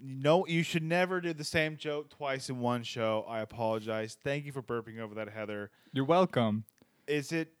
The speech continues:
Speaker 1: I think it's time to do a mutual suicide.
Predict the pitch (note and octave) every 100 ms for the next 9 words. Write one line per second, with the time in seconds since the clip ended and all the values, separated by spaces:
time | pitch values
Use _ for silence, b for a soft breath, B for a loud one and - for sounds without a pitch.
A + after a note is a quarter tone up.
0 | _ _ B2+ C3+ - F3+ F3+ D#3+ - C#3+
1 | B2+ B2 A#2+ A#2 b b _ _ _ _
2 | _ _ _ _ _ _ _ _ _ _
3 | - - - G#2+ G#2 G2 F#2+ _ _ _
4 | _ _ _ _ _ _ F#2+ F2 F2 -
5 | F#2+ - D#2+ D2 C#2+ C#2